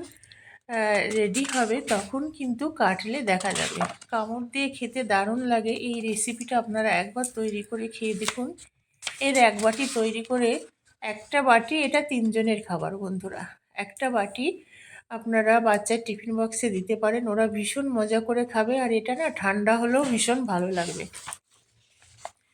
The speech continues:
তো দিয়ে দিলাম। এইবার ও জল ফুটছে দেখুন, এই ফুটন্ত জলের মধ্যেই দিয়ে দেব কড়াইতে। আপনারা চাইলে নুন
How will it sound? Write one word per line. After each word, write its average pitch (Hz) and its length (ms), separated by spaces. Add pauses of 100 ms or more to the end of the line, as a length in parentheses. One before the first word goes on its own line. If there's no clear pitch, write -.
(720)
তো - 40
দিয়ে 254 280
দিলাম। 262 320 (680)
এইবার 233 360 (720)
ও 240 140
জল 220 340
ফুটছে 240 500
দেখুন, 233 420
এই 226 240
ফুটন্ত 233 500
জলের 226 460
মধ্যেই 226 520 (600)
দিয়ে 220 300
দেব 214 180 (100)
কড়াইতে। 214 580 (260)
আপনারা 247 420
চাইলে 226 380 (380)
নুন 262 340